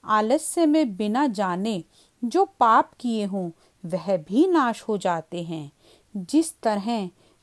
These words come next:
जन्म जन्मांतर के अभ्यास से आध्यात्मिक ज्ञान की प्राप्ति होती है, उसी तरह जन्म जन्मांतर के अभ्यास से ही माघ स्नान में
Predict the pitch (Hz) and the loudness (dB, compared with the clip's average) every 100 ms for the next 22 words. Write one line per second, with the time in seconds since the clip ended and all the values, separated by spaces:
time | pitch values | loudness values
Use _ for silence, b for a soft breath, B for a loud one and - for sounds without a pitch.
0 | 294 285 392 392 392 311 349 302 247 214 | 0 2 4 2 2 2 4 4 4 0
1 | 233 311 311 302 277 196 196 160 - 202 | -2 2 2 2 -6 -4 -6 -8 -10 0
2 | 202 269 - 247 196 170 b b b - | 0 0 -2 -2 -2 -4 b b b 2
3 | 277 226 - 214 311 - 349 262 180 - | 2 2 -6 -4 -4 0 -2 -2 -6 -4
4 | 185 247 320 269 - 202 175 _ 190 185 | -2 0 0 -2 -4 -4 -4 _ -10 -8
5 | 180 170 - 175 170 202 294 b b b | -8 -10 -10 -8 -2 -2 -2 b b b
6 | b 262 254 - 359 - 220 208 269 226 | b -4 -2 0 0 0 -4 -2 -4 -4
7 | 185 b b 294 277 330 403 415 403 277 | -8 b b 0 0 2 2 2 2 2
8 | 247 214 202 226 - 320 320 277 262 - | 2 0 0 -2 2 2 2 -2 -4 -2
9 | 202 165 - 208 240 285 - 220 175 196 | -4 -6 -10 -2 -2 -2 -2 -2 -2 -6
10 | 170 B B B 294 349 339 359 349 - | -8 B B B -2 4 6 6 2 -2
11 | - 247 247 269 226 185 | -2 0 0 0 -2 -4